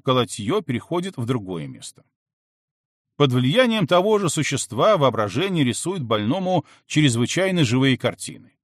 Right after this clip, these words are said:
Прежде он допускал воображение эти картины, но они его утомляли. Теперь же, когда появляются картины, он отвёртывается к лампе,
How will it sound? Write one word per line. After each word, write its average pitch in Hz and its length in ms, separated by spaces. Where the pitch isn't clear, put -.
Прежде 175 520
он 202 220
допускал 165 540
воображение 139 600
эти - 120
картины, 143 640
но 139 260
они 151 280
его 143 200
утомляли. 113 640
Теперь 170 400
же, 135 160
когда 117 340
появляются 135 500
картины, 202 600
он 233 260
отвёртывается 147 840
к - 80
лампе, 85 540